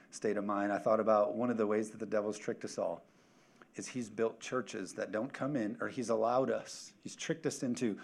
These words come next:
allowing churches to be built, lacking this earnest seeking. So what do we do? We come in,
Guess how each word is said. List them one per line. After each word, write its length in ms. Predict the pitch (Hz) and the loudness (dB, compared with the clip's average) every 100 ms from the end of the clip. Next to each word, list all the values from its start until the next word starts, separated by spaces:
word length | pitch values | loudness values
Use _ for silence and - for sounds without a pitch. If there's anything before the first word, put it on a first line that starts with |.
| - - | -8 -2
allowing 420 | 113 113 120 110 | 2 2 2 0
churches 380 | - 123 - - | 0 -2 -2 -4
to 120 | 143 | -2
be 180 | 123 120 | 0 -2
built, 540 | 98 107 98 - - - - - - - - | 0 0 0 -4 -18 -20 -20 -20 -20 -20 -10
lacking 800 | 107 104 117 135 131 123 98 80 85 - _ _ _ _ - - | -4 2 4 2 0 -6 -6 -6 -12 -20 _ _ _ _ -10 -4
this 200 | 117 - - | -4 -4 0
earnest 540 | 127 131 120 - - | 2 2 0 -4 -12
seeking. 680 | - - 127 123 110 90 87 - - - - _ _ _ | -12 -4 -4 -2 -6 -6 -8 -16 -20 -20 -20 _ _ _
So 120 | - | -6
what 100 | 110 | -2
do 40 | 120 | 2
we 100 | 123 | 2
do? 140 | 123 | 2
We 120 | 101 | 0
come 260 | 107 131 123 | -2 -2 0
in, 180 | 117 | -2